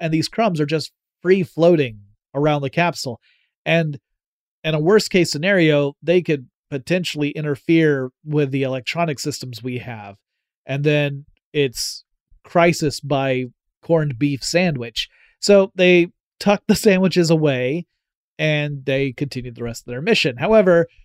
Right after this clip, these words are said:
nasa was, uh, now aware of the contraband sandwich. So when they did return to Earth safely, uh, they later were required to attend a very serious debriefing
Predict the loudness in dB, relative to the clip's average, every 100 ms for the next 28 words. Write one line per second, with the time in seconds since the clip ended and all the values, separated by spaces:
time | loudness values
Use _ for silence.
0 | _ -14 -2 2 2 4 4 4 2 2
1 | 0 0 -2 -20 _ _ -2 2 6 6
2 | 6 6 4 2 -2 -6 -10 _ _ -2
3 | -2 0 0 -2 0 0 2 2 2 0
4 | -4 -2 0 -2 -10 -10 -10 _ _ _
5 | _ _ -4 2 4 4 4 2 2 2
6 | 2 0 -2 -2 -4 -4 -6 -8 _ _
7 | -6 -4 -4 -8 -14 -14 -18 _ _ _
8 | _ _ _ _ -10 -10 -2 2 2 4
9 | 4 6 6 4 2 2 2 2 -2 _
10 | -6 -6 -2 2 4 2 0 -6 -10 -4
11 | -2 -4 -4 -2 -2 -4 -6 -2 0 -2
12 | -6 _ _ _ _ -20 -18 0 4 6
13 | 6 4 0 0 2 4 2 -2 -4 -2
14 | -2 -2 0 -2 -4 -16 -14 -14